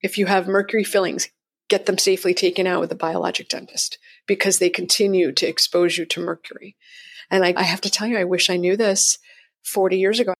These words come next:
I had mercury fillings for over forty years. And I never knew that it was implicated in hearing loss until I had hearing loss. And so if you have mercury fillings, get them taken out. They're nasty for you.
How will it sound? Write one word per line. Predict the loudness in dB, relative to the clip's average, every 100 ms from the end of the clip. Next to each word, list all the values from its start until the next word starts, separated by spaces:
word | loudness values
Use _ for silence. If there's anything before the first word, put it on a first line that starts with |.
| _
I | -2 0
had | 0 0
mercury | 0 0 -2
fillings | -2 0 0 0 -2
for | -2 0 2 0 -2 _ _ _
over | 0 2 -2
forty | -2 0 2 0
years. | -2 -4 0 -2 -2 _ -20 -20 -20 _ _ _ -2
And | 0 2
I | 2
never | 2 2 2
knew | 2 2 2
that | 0
it | 0
was | 0
implicated | 0 -2 -2 0 0 0
in | -2
hearing | 0 0 0
loss | -4 -6 -4 -2 -2 -4 _ _ _
until | 0 0 0 0
I |
had | -2 -2
hearing | 0 0 -2
loss. | -8 -6 -4 -4 -6 _ _ _
And | 0 0 -2 -4
so | -2 2 4 2 -2 -16 -20 _
if | -2 2
you | 2
have | 2 2
mercury | 2 0 0 0
fillings, | 2 0 0 -4 -8 _ 0
get | 0 2
them | 0 2
taken | 0 0 2
out. | 2 0 -2
They're | -2
nasty | 0 0 -2 -4
for | -8 -8
you. | -8